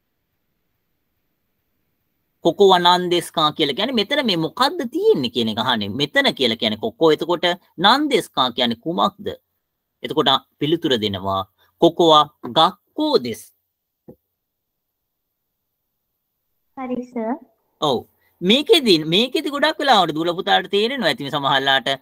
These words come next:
Speaker 1: කොකෝ කොකෝ කියලා මෙතන ඇවිත් තියෙන්නේ. කොකෝ කොකෝ කියන්නේ එතකොට දෙයක් නම් අපි දෙන්නෙක් අතර මැදින් එහෙම පොඩි ඒ, ඒ, ඒ පොඩ්ඩක් එහාට මෙහාට වෙලා තියෙන්න පුළුවන්. නමුත් ස්ථානයක් ගැන කියනකොට ඈත ඉන්න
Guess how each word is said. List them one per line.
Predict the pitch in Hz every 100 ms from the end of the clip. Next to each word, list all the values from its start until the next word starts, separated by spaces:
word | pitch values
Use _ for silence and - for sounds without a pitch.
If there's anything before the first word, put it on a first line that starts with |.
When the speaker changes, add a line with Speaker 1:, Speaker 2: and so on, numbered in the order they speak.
| _
Speaker 1:
කොකෝ | - 190 269 294
කොකෝ | 294 269 302
කියලා | 285 247
මෙතන | 175 185 180
ඇවිත් | 226 226
තියෙන්නේ. | 214 143 107 - -
කොකෝ | 151 147 262
කොකෝ | 277 254 262
කියන්නේ | 247 214 151 131
එතකොට | 131 123 120 _ _ 127 127
දෙයක් | 127 190 269 247
නම් | 294 233 143 143 -
අපි | - 139 147 143 -
දෙන්නෙක් | 135 156 180 240 254 262
අතර | 254 247
මැදින් | 233 233 226 175
එහෙම | 160 135
පොඩි | 156 139 135 135
ඒ, | 143 123
ඒ, | 135 123
ඒ | 120 131
පොඩ්ඩක් | - 131 127 127
එහාට | 131 135 113 120
මෙහාට | 127 127 160
වෙලා | 196
තියෙන්න | 196 196 208
පුළුවන්. | 214 127 104
නමුත් | 123 123 117 120
ස්ථානයක් | - - 254 269 233 139
ගැන | 127 240
කියනකොට | 120 113 120
ඈත | 127 127 _ - 127 151 214 285
ඉන්න | 285